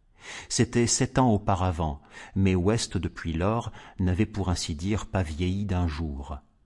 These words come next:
Ce petit blond à lunettes, rasé de près, avait la voix douce. Et seul un reflet occasionnel dans ses yeux bleus froids trahissait son fanatisme croissant,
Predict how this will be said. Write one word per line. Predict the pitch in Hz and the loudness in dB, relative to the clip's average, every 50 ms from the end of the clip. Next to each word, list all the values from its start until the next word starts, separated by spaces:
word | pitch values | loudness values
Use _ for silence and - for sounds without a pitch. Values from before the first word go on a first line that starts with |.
| _ _ _ _ _ - - - - | _ _ _ _ _ -20 -20 -16 -10
Ce | - - - - 104 | -4 -2 2 4 4
petit | 101 104 117 104 - - 104 | 4 4 2 0 0 -2 -2
blond | 87 98 107 117 107 92 | 0 2 4 4 4 4
à | 80 | 2
lunettes, | 80 85 87 95 110 120 120 - - - - - - - | 0 0 0 0 0 0 -2 -6 -12 -14 -16 -18 -12 -8
rasé | 87 76 78 85 85 76 85 87 78 | -8 -4 -2 -2 -2 0 -2 -2 -2
de | 90 85 | -2 -4
près, | - - - - 120 127 - - - - - - - - - - | -4 -4 -4 -2 -4 -4 -4 -10 -20 -20 -20 -20 -20 -18 -8 -2
avait | - 90 82 90 | -2 0 2 2
la | 107 104 | 2 2
voix | 98 92 98 92 | 0 0 0 -2
douce. | 85 87 80 71 - - - - - - - - _ _ _ _ _ _ _ _ _ _ _ _ _ - - - | -2 -2 -4 -6 -4 -6 -6 -6 -6 -8 -12 -16 _ _ _ _ _ _ _ _ _ _ _ _ _ -20 -8 -2
Et | - 95 98 | 0 2 2
seul | 92 - - - 123 117 101 | 2 0 0 2 2 2 4
un | 92 87 87 | 4 2 2
reflet | 82 92 98 - - - 113 120 120 104 | 2 0 0 0 0 -2 0 0 2 2
occasionnel | 90 85 - - 101 92 85 80 90 85 92 104 107 95 87 | 0 0 0 0 0 0 0 0 0 0 2 2 0 0 -2
dans | 80 73 82 82 | -2 -2 -2 -4
ses | - - 90 82 76 76 | -2 -4 -4 -4 -2 -2
yeux | 85 85 | -2 -2
bleus | 76 73 85 87 85 | -2 0 0 0 0
froids | 80 - - - - 87 92 110 113 | -2 -2 -4 -4 -2 0 2 2 2
trahissait | 101 - - - 87 87 87 87 85 - - - 110 | 0 -2 -4 -4 -4 -2 -2 -2 -2 -2 -2 -2 -2
son | 107 - - 87 80 | -2 -2 -4 -6 -6
fanatisme | - - - 92 92 90 90 - - 107 90 85 80 - | -6 -2 0 0 0 0 0 -2 -4 -4 -2 -2 -2 -4
croissant, | - - - - 87 - - - - 87 76 - | -4 -6 -6 -4 -2 -2 -2 -2 -2 -2 -4 -4